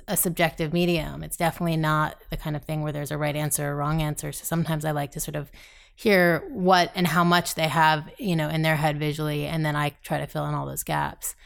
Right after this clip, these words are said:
But, you know, usually it's the, like, the second or third reading where I start to really, like, think about things in terms of, you know, I think this would be great handheld, or, you know, this should really be single source lighting, or, you know, things like that.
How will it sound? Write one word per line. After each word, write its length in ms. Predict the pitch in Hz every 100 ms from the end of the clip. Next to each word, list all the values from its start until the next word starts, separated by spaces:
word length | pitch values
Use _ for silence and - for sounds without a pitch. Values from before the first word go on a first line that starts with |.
| - - _
But, 300 | 202 196 - -
you 100 | 233
know, 60 | 214
usually 340 | 220 240 262
it's 200 | 202 -
the, 200 | - 170
like, 140 | 170 165
the 80 |
second 320 | 165 185 165 165
or 80 |
third 220 | 156 160 151
reading 320 | 156 156 156
where 100 | 151
I 120 | 151
start 280 | - 147 139
to 100 | 151
really, 280 | 147 147 147
like, 340 | 143 151 -
think 320 | - - 147
about 320 | 160 139 156
things 340 | - 151 147 -
in 120 | 156
terms 260 | - 147 151
of, 240 | 147 - - - -
you 120 | - 180
know, 100 | 156
I 80 |
think 220 | 143 165 151
this 160 | 156
would 100 | 156
be 80 | 156
great 220 | 156 143
handheld, 560 | 165 156 151 143 143 143
or, 260 | 147 143 -
you 120 | 165
know, 100 | 139
this 220 | 143 147
should 160 | 160 151
really 240 | 147 147
be 440 | 147 151 147 139 - - - - - - _
single 300 | - 190 156
source 280 | 143 151 139
lighting, 440 | 151 143 147 143 143
or, 80 |
you 80 | 151
know, 100 | 151
things 240 | - 151 143
like 160 | 139
that. 320 | - 151 151